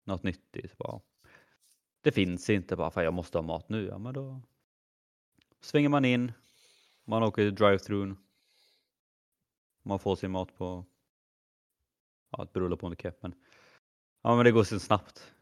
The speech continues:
Och så är man ute på vägen igen sen, liksom. Och så kanske man äter i bilen också. För att man vill spara tid, liksom. Det, men ska man hitta något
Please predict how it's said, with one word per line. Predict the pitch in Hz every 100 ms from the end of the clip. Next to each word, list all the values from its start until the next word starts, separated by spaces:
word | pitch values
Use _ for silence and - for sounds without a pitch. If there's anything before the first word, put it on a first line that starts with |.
| _
Och | 107 101
så | 104 95
är | 95 95
man | 98 95
ute | 85 - 87
på | - 92 87 87 -
vägen | 92 87 87
igen | 90 98
sen, | 98 95
liksom. | - - -
Och | 92
så |
kanske | - 90
man | 92 87
äter | 82 85 -
i | - 95
bilen | 85 82 80 85
också. | - - - - _ _ _ _
För | 90
att | -
man | 90 -
vill | -
spara | - -
tid, | - -
liksom. | - - -
Det, | - - 98 95 95 _ _ _ _ _ _ _ -
men | 110 104
ska | 107
man | 101
hitta | 98 98
något | 92 -